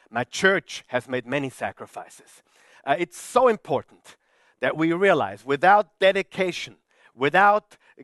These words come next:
going the extra mile, without, uh, giving, uh, the proverbial,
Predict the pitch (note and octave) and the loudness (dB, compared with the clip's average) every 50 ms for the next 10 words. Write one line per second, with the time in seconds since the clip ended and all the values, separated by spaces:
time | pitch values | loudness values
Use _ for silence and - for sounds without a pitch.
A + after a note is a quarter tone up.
0 | C3+ B2 _ _ F3+ G3 G#3 G3+ G3+ G3+ G3 D3+ D#3+ E3+ E3+ E3+ - - - _ | _ _ _ _ 4 4 4 4 0 -2 -4 -4 0 0 0 0 -2 -6 -10 _
1 | D#3+ D#3 D#3 D#3 D#3 D3 C#3+ B2+ A2+ A2 B2 C#3 D3+ F#3 G3+ G3+ G3+ F#3+ - _ | -2 -2 0 0 0 0 0 -2 -2 -4 -4 0 2 4 4 4 2 -2 -6 _
2 | _ _ _ _ _ _ _ - D3 D3+ D3 _ - G3 G3+ F#3 E3 F3+ F3 E3+ | _ _ _ _ _ _ _ -4 -2 -2 -4 _ 0 0 0 0 0 -2 -4 -4
3 | D#3+ C#3+ - _ _ _ _ _ - C#3+ D3 D3 C#3+ C#3+ C#3 C3+ C#3 C3+ C3 _ | -6 -10 -12 _ _ _ _ _ -2 0 2 2 4 4 4 4 2 2 -2 _
4 | _ _ D3+ C#3 - - D3+ D3+ C#3 E3+ G3 G3 F3 D#3 D3 D3 E3 | _ _ -8 -8 -6 -6 -6 -6 -2 0 0 0 0 -2 -4 -6 -8